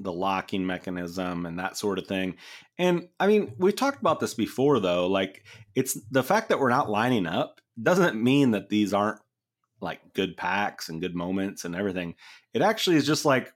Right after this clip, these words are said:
we're not <laughs> that type of collector, you know? We don't have a bunch of legendaries. We can't afford,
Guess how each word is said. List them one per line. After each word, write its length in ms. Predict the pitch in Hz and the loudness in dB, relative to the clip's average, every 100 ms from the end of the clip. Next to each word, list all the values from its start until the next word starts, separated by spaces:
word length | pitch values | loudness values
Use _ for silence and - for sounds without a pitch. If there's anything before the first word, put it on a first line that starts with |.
| _ | _
we're 280 | 107 117 160 | 0 2 4
not 320 | 151 147 - | 4 2 2
<laughs> 20 | |
that 300 | 117 147 - | 2 0 -2
type 260 | - - - | -2 0 2
of 80 | 123 | 0
collector, 560 | - 147 175 - 92 | 2 2 2 0 0
you 140 | 92 104 | 2 2
know? 140 | 113 | 2
We 120 | 135 | 4
don't 140 | 156 120 | 2 2
have 160 | 151 | 2
a 80 | 147 | 2
bunch 200 | 110 98 | 2 2
of 100 | 98 | 2
legendaries. 520 | 90 85 85 85 85 | 2 0 -4 -4 -4
We 80 | 113 | -4
can't 220 | - 170 | -2 -2
afford, 500 | 123 - 95 92 87 | -2 -2 0 0 -2